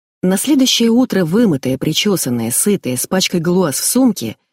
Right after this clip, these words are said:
сидела у полковника в кабинете. Александр Михайлович издевательски поинтересовался: «Нашла убийцу?»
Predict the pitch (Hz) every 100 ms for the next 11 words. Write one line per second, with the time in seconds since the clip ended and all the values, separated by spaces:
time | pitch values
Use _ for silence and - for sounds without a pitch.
0 | _ _ - 220 196 285 226 - 165 -
1 | 220 208 190 190 190 208 208 120 - -
2 | - _ _ _ _ _ - 143 143 -
3 | 165 160 139 135 180 190 180 - 175 151
4 | 156 175 175 170 175 175 175 175 175 208
5 | 214 131 - - - _ _ _ _ _
6 | _ - 190 214 226 208 269 262 175 -
7 | - 107